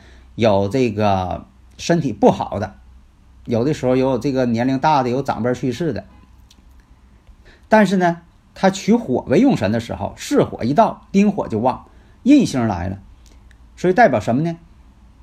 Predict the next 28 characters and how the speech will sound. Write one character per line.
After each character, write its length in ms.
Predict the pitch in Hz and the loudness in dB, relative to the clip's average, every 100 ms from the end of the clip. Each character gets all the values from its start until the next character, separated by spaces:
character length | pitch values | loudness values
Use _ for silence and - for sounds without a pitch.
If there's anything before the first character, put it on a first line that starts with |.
| - | -4
他 140 | 196 | -2
事 300 | 196 - 320 | -2 0 2
业 160 | 170 120 | 4 2
上 320 | 131 95 - - | 0 -4 -10 -4
会 180 | 190 147 | -2 0
很 220 | 113 117 | 0 -2
好。 260 | - - - - - - - - - - | -4 -10 -18 -20 -20 -20 -20 -20 -20 -20
所 140 | - 247 | 0 2
以 40 | |
说 120 | 254 | 2
事 320 | 247 - 339 254 | 0 -2 2 4
业 120 | 143 | 4
好 460 | - - 85 - - | 0 -4 -4 -6 -6
与 100 | 120 | -2
他 140 | 165 165 - - | -2 -4 -10 -12
家 300 | - 208 190 | 2 4 4
人 360 | 135 120 160 - - - - - - - - - - - | 2 0 -2 -8 -20 -20 -20 -20 -20 -20 -20 -20 -20 -20
身 260 | - 220 220 | 0 2 4
体 140 | 131 | 2
不 140 | 104 | 0
好 280 | - - - - | -2 -4 -6 -2
并 160 | 240 | 0
不 160 | 311 294 | 2 0
矛 260 | 90 76 | 0 -4
盾。 240 | 98 113 - - - | -4 -4 -6 -16 -4
你 140 | 202 | 0
可 100 | 247 | 2
能 220 | 208 196 | 2 -2